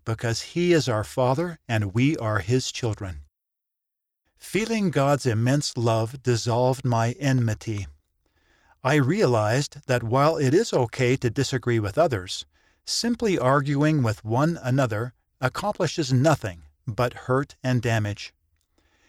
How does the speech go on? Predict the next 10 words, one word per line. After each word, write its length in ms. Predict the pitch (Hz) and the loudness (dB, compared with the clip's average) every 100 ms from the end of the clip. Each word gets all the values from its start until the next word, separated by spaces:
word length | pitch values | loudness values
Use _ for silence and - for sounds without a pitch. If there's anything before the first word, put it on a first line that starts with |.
| _ _ | _ _
If 220 | 139 143 | -2 -2
Jesus 480 | - 220 247 247 - | -4 -2 -2 -2 -8
Christ 500 | - - 107 104 - | -6 -2 0 0 -2
was 180 | 117 110 | -4 -2
willing 380 | 110 135 139 139 | 0 2 2 0
to 140 | 123 | -2
lay 320 | 110 117 147 | -2 2 0
down 280 | 151 147 147 | 2 0 2
His 280 | 107 180 - | 0 -2 -2
life, 400 | 104 87 98 - | -6 -6 -10 -16